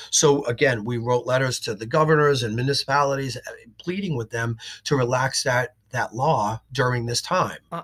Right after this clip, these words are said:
Speaker 2: on this podcast, Scott, we're always gonna be talking a lot about this consistent thread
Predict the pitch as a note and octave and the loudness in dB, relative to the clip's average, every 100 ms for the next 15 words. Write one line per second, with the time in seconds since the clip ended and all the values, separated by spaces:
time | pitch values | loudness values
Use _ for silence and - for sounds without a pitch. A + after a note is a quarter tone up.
0 | - F3+ G3 G3+ - F#3 F#3 F#3 E3+ D#3+ | -6 -4 -2 -2 -2 -4 -4 -6 -6 -8
1 | - - - F3+ E3 D3+ D#3 D3 - - | -10 -12 -6 -2 -2 -2 -2 -4 -6 -18
2 | - F3 F#3 E3 D#3 C3+ C3 C#3 C3+ C#3+ | -6 0 2 2 -2 -4 -4 -6 -6 -4
3 | C#3 C#3 C3+ C3 B2+ C#3 - - D3+ - | -2 -2 -2 -4 -6 -8 -10 -8 -8 -6
4 | E3+ D#3+ D3+ B2+ - C#3+ D3+ C#3+ C3+ | -6 -6 -8 -10 -12 -8 -4 -4 -6